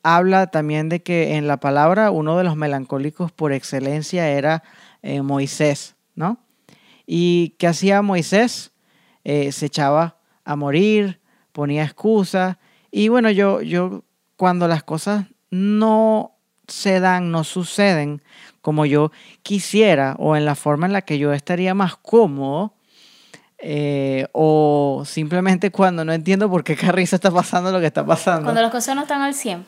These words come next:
Speaker 2: por ciento.
Speaker 1: <laughs> Cuando están al cero.
Speaker 2: <laughs>
Speaker 1: Eh, una de las cosas que yo hago es también, este, lo mismo, echarme a morir, ¿no? Porque yo siento, me, me, me identifico con el melancólico.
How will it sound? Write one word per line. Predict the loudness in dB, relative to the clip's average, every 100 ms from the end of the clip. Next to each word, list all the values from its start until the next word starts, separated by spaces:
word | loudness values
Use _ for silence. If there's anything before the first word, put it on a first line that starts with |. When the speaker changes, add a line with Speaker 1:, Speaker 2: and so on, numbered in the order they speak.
| _
Speaker 2:
por | -2
ciento. | 0 -4 -6 -10 -14 -18
Speaker 1:
<laughs> | -20 -14
Cuando | -2 0
están | 2 0
al | 0
cero. | 2 2 2 -4 -12
Speaker 2:
<laughs> | -16 -18 -18 -18 -18 _ _ _ _ _ _
Speaker 1:
Eh, | -4 0 0 0 -2 -8 _
una | -2 2
de |
las | 2
cosas | 0 -6 -4
que | 0
yo | 2
hago | 4 4 2
es | 2 0 -4 -14 _ _ _ _ _
también, | -6 -4 -2 -4
este, | -6 -2 0
lo | 0 0
mismo, | 0 0 -2
echarme | -2 -4 -2
a | -2
morir, | -2 -2 -4 -6 _
¿no? | -6 -4
Porque | -4 -4
yo | -6
siento, | -6 -6 -8 -6 -6 -6
me, | -8 -8
me, | -8 -8
me | -6 -4
identifico | -4 -4 -4 -2 0
con | 0
el | -2
melancólico. | -2 -4 -6 -6 -6 -6 -10